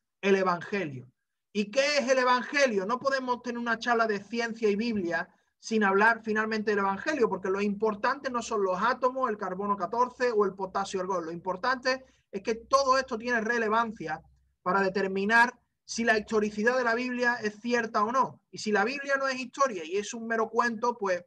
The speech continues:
podemos simplemente dejarla de lado. Pero si la Biblia es veraz desde sus comienzos,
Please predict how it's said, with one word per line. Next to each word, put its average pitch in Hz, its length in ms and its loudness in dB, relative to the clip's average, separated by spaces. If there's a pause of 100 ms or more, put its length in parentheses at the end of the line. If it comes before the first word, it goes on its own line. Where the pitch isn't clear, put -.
(100)
podemos 202 420 -2
simplemente 190 460 -4
dejarla 165 420 -4
de 151 100 -6
lado. 147 300 -4 (260)
Pero 202 180 0
si 214 160 2
la 208 140 4
Biblia 262 400 0
es 196 160 -4
veraz 190 460 2 (320)
desde 208 400 4
sus 294 280 -4
comienzos, 196 760 -2